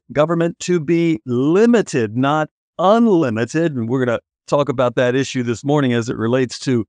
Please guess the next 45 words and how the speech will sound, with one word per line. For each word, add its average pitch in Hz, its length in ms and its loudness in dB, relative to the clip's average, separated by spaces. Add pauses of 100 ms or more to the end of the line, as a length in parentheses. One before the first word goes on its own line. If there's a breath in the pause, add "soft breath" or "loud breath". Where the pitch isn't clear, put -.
(260)
uh, 110 260 -2
what 123 280 -4
we 131 140 0
experienced 131 840 -2
in 110 140 0
twenty 123 320 0
twenty, 127 380 -2 (260)
uh, 113 300 -2
up 117 240 -4
to 104 120 -2
twenty 123 360 0
twenty-one 123 760 0
with 113 220 -4
the 113 140 0
covid, 143 520 -2
well, 180 420 0
whatever 170 280 2
you 143 80 2
wanna 110 160 0
call 95 260 -2
it, - 80 -16
the 107 200 -4
scandemic, 131 760 -2
pan-, 120 240 -4 (100)
plandemic, 131 760 -2
whatever. 120 380 -2 (420)
Well, 165 100 4
I'm 180 140 4
your 160 100 4
host, 127 240 2
Pastor 123 300 -2
David 117 240 0
Whitney, 143 340 0
and 113 100 0
I 104 140 -2
serve 131 480 -2
as 117 280 0
the 110 120 0
senior 131 560 0
instructor 120 880 -2
at 117 260 -2
Institute 131 640 -2
on 107 180 0
the 98 60 -8
Constitution. 165 720 0